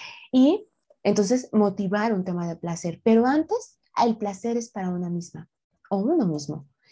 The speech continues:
Y eso me parece que es súper revelador en la práctica del sexting, porque es el conocerte, cosa que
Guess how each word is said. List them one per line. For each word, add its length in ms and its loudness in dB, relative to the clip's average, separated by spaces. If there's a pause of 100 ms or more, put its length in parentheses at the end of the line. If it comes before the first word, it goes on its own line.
(220)
Y 60 8
eso 160 2
me 80 2
parece 300 -2
que 100 2
es 180 -4
súper 480 0
revelador 560 2
en 80 -2
la 100 -6
práctica 440 -12
del 120 -8
sexting, 480 -10 (320)
porque 280 2
es 100 0
el 240 -4
conocerte, 880 -4
cosa 260 -8
que 260 -4